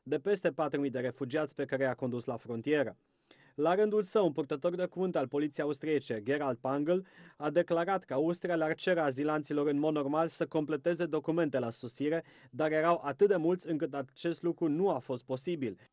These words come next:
„În acest moment, în această situație excepțională, nu putem face față procedurii, nu putem înregistra toți refugiații”, a, a declarat el. A fost însă doar o măsură temporară.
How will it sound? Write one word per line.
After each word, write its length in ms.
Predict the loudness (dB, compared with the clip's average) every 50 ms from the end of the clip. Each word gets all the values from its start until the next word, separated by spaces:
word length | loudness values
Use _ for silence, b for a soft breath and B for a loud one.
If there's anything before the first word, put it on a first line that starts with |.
| _ _ _ -2
„În 100 | -2 -2
acest 300 | -2 -2 -4 -6 -4 -4
moment, 300 | 0 2 2 2 2 0
în 80 | -2
această 340 | -4 -4 -4 -6 -6 -6 -6
situație 440 | -8 -8 -6 -4 -2 -2 -2 -2 -6
excepțională, 600 | -8 -8 -8 -8 -6 -4 -2 0 2 2 2 2 B B B B B
nu 160 | 2 2 2
putem 300 | 2 2 0 0 -2 -2
face 280 | -2 -2 -2 -2 -4 -4
față 300 | -2 -2 -2 -2 -4 -6
procedurii, 640 | -4 -4 -6 -6 -6 -4 -2 0 0 2 0 0 0
nu 140 | 0 0 0
putem 300 | 0 -2 -2 0 0 0
înregistra 560 | 0 0 0 -2 -4 -4 -4 -2 -2 -2 0
toți 260 | -2 -2 -4 -4 -4
refugiații”, 580 | -6 -6 -6 -6 -2 0 0 0 0 -2 -4 -6
a, 60 | -6 -4
a 160 | -2 -2 0
declarat 420 | 0 -2 -4 -4 -4 -4 -4 -2
el. 260 | 0 0 0 0 -2 -8 _ _ _
A 120 | -6 -4
fost 240 | -2 0 0 0 2
însă 240 | 0 0 0 0 0
doar 220 | 0 2 2 2
o 60 | 2 2
măsură 340 | 0 0 -2 -2 -2 -2
temporară. 600 | -2 -2 -2 -2 0 2 4 4 4 4 4 0